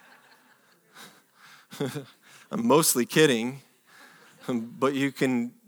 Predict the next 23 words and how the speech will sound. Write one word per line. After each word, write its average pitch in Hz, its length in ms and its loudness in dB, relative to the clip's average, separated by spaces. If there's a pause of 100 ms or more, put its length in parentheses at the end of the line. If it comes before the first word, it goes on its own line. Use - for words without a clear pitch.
(320)
certainly 151 840 0
expect 160 600 -2
that 135 140 2
if 131 180 -6
you 127 160 -2
come 175 360 0
for 131 280 -2
pastoral 147 680 2
counseling, 160 600 2
it's 123 180 -4
going 170 340 2
to 135 240 -2
at 131 200 0
least 151 440 0
be 143 200 -2
met 151 360 0
with, 127 460 0 (680)
"Well, 113 140 0
have 131 140 0
you 135 120 -2
prayed 151 340 2
and 139 160 -2
fasted?" 175 640 0